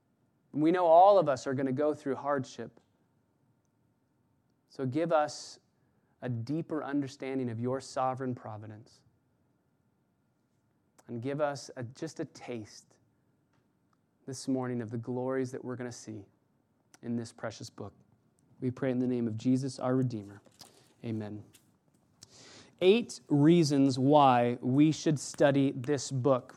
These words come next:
We're gonna go through them quickly, but eight reasons. Number one, Ruth is God's word. Ruth is God's word. Again, Samuel and Nathan might be the authors. We don't really know the human author, but we know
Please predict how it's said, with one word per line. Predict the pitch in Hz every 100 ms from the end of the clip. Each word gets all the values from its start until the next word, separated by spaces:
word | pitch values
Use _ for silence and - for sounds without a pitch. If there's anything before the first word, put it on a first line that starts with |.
| -
We're | 156
gonna | 170
go | 180 180
through | 196
them | 180
quickly, | 165 220 - 254 262 - - - _
but | 139 165
eight | 170
reasons. | 160 139 117 113
Number | 185 190 175
one, | 156 117 113
Ruth | 143 233 190 180 - - _ _ _ _ -
is | 190 160 147 143 139 - _ _ - 127
God's | 151 156 151 135
word. | 143 143 123 107 110 _ _ _
Ruth | 135 139 190 214 208 -
is | 156 131
God's | 131 151 151 151 147 131 - _ _ -
word. | 139 147 127 127
Again, | 180 151
Samuel | 139 185 190 170
and | 160
Nathan | 196 196 180
might | 165 190 185 _ 165
be | 170 202 196 -
the | 170 190
authors. | 202 208 190
We | 190
don't | 196
really | 175 170
know | 170 190
the | 202
human | 208 202
author, | 208 208
but | 170 147
we | 165
know | 170 170 180 180